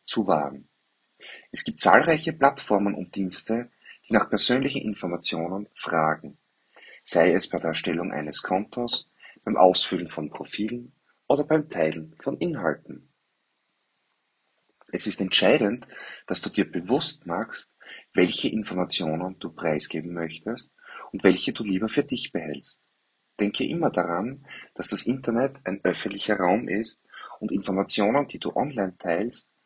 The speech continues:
potenziell von anderen Menschen eingesehen werden können. Es ist wichtig, verantwortungsbewusst mit deinen persönlichen Daten umzugehen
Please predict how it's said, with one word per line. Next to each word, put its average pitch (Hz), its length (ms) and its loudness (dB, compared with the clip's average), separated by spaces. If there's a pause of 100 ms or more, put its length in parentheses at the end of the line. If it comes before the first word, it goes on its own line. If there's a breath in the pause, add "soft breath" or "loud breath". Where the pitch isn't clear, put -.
(280)
potenziell 92 640 0 (300 soft breath)
von - 160 -6
anderen 92 380 0
Menschen 82 380 -2
eingesehen 101 580 -2
werden 76 260 -6
können. 73 400 -12 (680 loud breath)
Es 90 120 -2
ist 110 160 0
wichtig, 120 400 0
verantwortungsbewusst 110 1080 0
mit 92 120 -6
deinen 85 200 -2
persönlichen 95 640 -2
Daten 80 460 2
umzugehen 98 720 -4